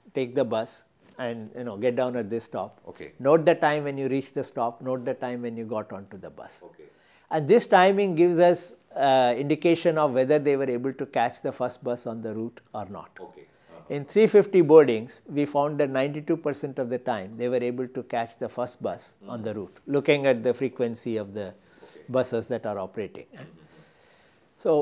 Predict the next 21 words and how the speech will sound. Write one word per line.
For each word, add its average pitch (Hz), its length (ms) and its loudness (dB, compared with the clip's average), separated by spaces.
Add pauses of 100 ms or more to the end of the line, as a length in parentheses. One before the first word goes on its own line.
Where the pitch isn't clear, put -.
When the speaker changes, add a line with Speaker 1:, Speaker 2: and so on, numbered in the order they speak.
(320)
Speaker 1:
very 202 280 8
wonderful 180 500 2
in 151 160 -4
terms 151 320 2
of 131 160 0
experiment 135 520 -4
being 117 180 -6
successful. 135 600 -4 (160)
Even 214 240 8
the 208 80 6
eight 180 300 4
percent 185 340 2
where 170 220 6
they 165 60 6
were 151 200 4
not, 151 400 -4
not 156 220 2
a - 20 2
success, 151 420 -2
it 147 180 -4 (100)
was 160 180 0